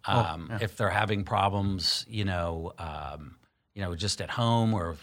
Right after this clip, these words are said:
Speaker 2: you know, the way they're feeling that day, you know, th-, all those things <clears throat> can affect the job site and the safety of others. So
Speaker 1: Totally.
Speaker 2: talk about the product.
Speaker 1: Sure, sure.
Speaker 2: <clears throat>
Speaker 1: Well, Prism is one comp-, the, the Prism wearable is one component of a, a, of a, a system.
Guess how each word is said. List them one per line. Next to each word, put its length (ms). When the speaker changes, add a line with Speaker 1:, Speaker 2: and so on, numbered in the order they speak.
Speaker 2:
you 100
know, 140
the 80
way 160
they're 120
feeling 340
that 200
day, 440
you 80
know, 80
th-, 200
all 200
those 240
things 380
<clears throat> 420
can 120
affect 400
the 60
job 320
site 320
and 260
the 60
safety 400
of 140
others. 340
So 280
Speaker 1:
Totally. 120
Speaker 2:
talk 160
about 220
the 80
product. 420
Speaker 1:
Sure, 380
sure. 260
Speaker 2:
<clears throat> 80
Speaker 1:
Well, 120
Prism 520
is 160
one 200
comp-, 300
the, 100
the 140
Prism 400
wearable 360
is 140
one 220
component 580
of 160
a, 460
a, 60
of 140
a, 180
a 60
system. 540